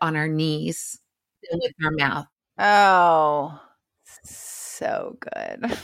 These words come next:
Speaker 2: <laughs> That'll preach.
Speaker 1: And so
Speaker 2: Parenting
Speaker 1: hard.
Speaker 2: on our knees. Amen. It is so hard. <laughs> Yes,
Speaker 1: <laughs>
Speaker 2: I would much rather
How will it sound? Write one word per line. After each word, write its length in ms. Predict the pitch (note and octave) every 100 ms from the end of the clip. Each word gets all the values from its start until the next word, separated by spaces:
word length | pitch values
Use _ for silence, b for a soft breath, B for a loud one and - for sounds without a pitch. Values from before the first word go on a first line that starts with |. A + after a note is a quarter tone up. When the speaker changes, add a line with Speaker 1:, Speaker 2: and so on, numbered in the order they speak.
| B B B
Speaker 2:
<laughs> 320 | _ _ -
That'll 220 | F#3 G#2
preach. 540 | - A2 G#2 - - - _ _ _ - B B B
Speaker 1:
And 120 | G#3
so 160 | F4+ -
Speaker 2:
Parenting 80 | F#4+
Speaker 1:
hard. 220 | F4+ - B3+
Speaker 2:
on 120 | A3
our 120 | G3+
knees. 460 | G3+ A3 C#4 C4 G#3+ -
Amen. 580 | B3 E4 C#4+ B3+ G3 -
It 160 | A#3+
is 160 | A#3 -
so 220 | - A3+
hard. 280 | D4 E4 - -
<laughs> 60 | F4+ A#4+ - B4+ - B4 - - B B B B
Yes, 480 | C4 D#4 D#4+ B3 -
Speaker 1:
<laughs> 60 |
Speaker 2:
I 100 | -
would 220 | D#4 D#4+ B3
much 240 | D#4+ -
rather 380 | D4+ G#3 F#3+